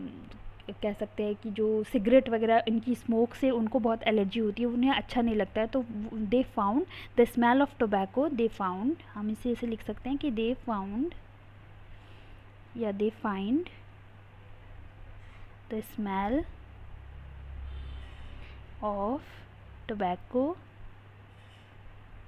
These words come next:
acrid, यानी उन्हें जो smell लगती है वो, वो tobacco की वो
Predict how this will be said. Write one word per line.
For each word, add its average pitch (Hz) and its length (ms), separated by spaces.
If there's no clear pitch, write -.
acrid, 185 560
यानी 254 280
उन्हें 233 260
जो 311 120
smell 226 320
लगती 226 320
है 277 60
वो, 254 160
वो 208 340
tobacco 208 420
की 311 140
वो 302 220